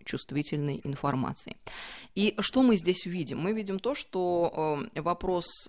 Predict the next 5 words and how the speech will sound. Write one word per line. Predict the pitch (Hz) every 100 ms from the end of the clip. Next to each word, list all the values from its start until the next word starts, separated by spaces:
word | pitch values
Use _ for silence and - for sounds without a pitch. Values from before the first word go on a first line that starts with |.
| -
э, | 156 151 -
об | 170 160
информации, | 160 - 160 170 220 240 - 147 131 - - -
о | 160
базах | 151 165 165 160